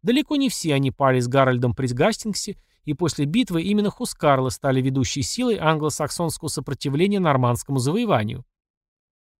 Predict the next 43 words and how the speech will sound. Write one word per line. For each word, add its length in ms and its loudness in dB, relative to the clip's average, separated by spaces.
Однако, 340 0
как 180 -2
известно, 400 -2
всё 180 -4
проходит. 500 -4
И 100 -4
первые 340 4
отряды 360 2
потерявших 640 0
родину 300 2
англичан 500 0
уже 180 4
отправились 560 2
на 80 -4
восток, 480 -2
желая 300 2
вступить 420 -6
в 60 -2
ромейскую 500 2
Варангу. 480 -2
Но 100 2
уже 160 4
в 40 -2
самом 260 0
начале 380 0
пути 360 -2
из 120 0
варяг 300 2
в 100 -4
греки 340 0
их 140 -2
перехватил 480 0
Добран – 520 2
пообещав 500 0
воинам 400 2
достойную 480 0
плату 340 0
за 160 0
службу 440 0
русского 380 -2
царя 300 2
на 120 2
юге. 360 -2